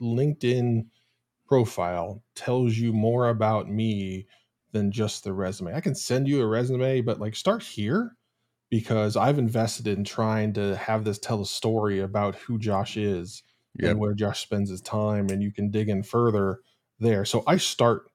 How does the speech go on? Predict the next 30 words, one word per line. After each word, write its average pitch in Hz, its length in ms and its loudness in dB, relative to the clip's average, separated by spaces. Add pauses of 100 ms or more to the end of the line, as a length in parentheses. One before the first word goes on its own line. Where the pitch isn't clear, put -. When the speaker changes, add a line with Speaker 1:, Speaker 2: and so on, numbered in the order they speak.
Speaker 1:
with 98 200 -8
that. 76 280 -6 (520)
A 127 60 -4
couple 156 280 6
of 135 60 4
options 110 540 4
if - 360 -2 (440)
writing 117 560 4
isn't 113 320 2
one 113 200 2
of 110 60 4
your 101 280 4
things 117 460 0
or 120 200 2
you 110 400 2
are 107 220 0
uncomfortable 101 1080 0 (460)
with 117 240 2
<laughs> 110 160 -2
writing, 98 380 0 (500)
uh, 95 220 -2 (200)
Chat 104 440 -2
G 113 240 2
P 120 220 -2
T, 120 400 2
as 104 160 2
many 117 640 0
know, 120 640 4
that's 117 340 0
a, 117 160 2